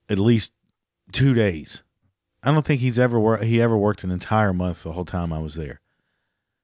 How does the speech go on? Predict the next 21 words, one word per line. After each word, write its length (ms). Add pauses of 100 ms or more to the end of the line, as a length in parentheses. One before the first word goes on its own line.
(2000)
And, 200
and 180
he's 240
the 120
guy, 480 (180)
we've 160
all 320
worked 200
with 120
this 200
guy, 360 (440)
that 100
would 120
call 300
in 120
sick 360
at 80
least 300
twice 340
a 40
month, 420